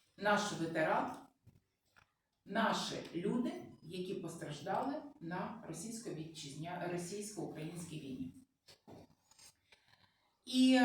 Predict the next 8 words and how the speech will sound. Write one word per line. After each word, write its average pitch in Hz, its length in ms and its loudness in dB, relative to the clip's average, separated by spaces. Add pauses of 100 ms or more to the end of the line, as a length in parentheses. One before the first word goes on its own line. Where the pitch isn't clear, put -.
(280)
хочу 320 260 4
сказати 240 480 4
вам, 254 280 2
що 190 600 4 (140)
доволі 262 340 4
часто 226 420 4
маю 185 200 0
спілкування 190 680 -2